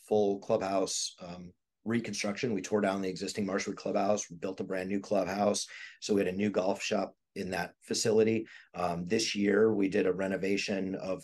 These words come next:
two golf shops, more of a refresh. So, you know, new colors, new paint, new fixturing, just to ensure that our membership, you know, is able to, to really see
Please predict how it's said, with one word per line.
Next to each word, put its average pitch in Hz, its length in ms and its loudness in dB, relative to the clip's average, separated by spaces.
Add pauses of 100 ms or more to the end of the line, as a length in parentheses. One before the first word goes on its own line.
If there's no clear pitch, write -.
two 117 180 0
golf 104 240 4
shops, 107 400 0
more 104 200 2
of 90 80 -2
a 87 40 0
refresh. 101 680 2 (260)
So, 92 720 4
you 98 80 -10
know, 82 100 -10 (300)
new 123 100 2
colors, 117 480 4
new 117 100 2
paint, 110 420 -2
new 110 120 -2
fixturing, 104 680 0 (340)
just - 220 -4
to 190 60 0
ensure 120 320 6
that 107 160 6
our 95 120 2
membership, 95 560 0 (240)
you 90 80 -14
know, 92 280 -6
is 87 140 -4
able 98 220 2
to, 92 400 4 (120)
to 98 120 -6
really 101 220 0
see 95 500 -2